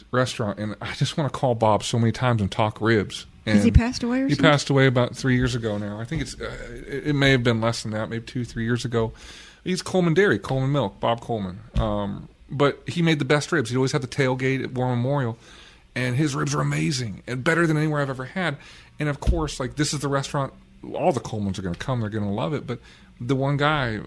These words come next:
Speaker 1: Bob Senior, like, I just wanna talk to him about the ribs. I wish I would've taken that time then, even that one small moment. But even,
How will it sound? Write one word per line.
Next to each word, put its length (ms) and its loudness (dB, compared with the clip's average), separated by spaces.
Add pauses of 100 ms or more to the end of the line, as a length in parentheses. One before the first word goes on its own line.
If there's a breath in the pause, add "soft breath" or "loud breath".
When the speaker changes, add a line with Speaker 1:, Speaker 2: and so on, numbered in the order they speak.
(120)
Speaker 1:
Bob 380 0
Senior, 320 -2
like, 160 -2
I 60 0
just 280 0
wanna 160 2
talk 260 -2
to 80 -8
him 60 -4
about 220 -4
the 80 -8
ribs. 300 -4
I 60 -2
wish 240 0
I 20 2
would've 200 0
taken 260 -2
that 200 -2
time 360 -4
then, 300 -4
even 240 0
that 200 2
one 160 -2
small 320 -2
moment. 300 -2
But 120 -2
even, 300 -2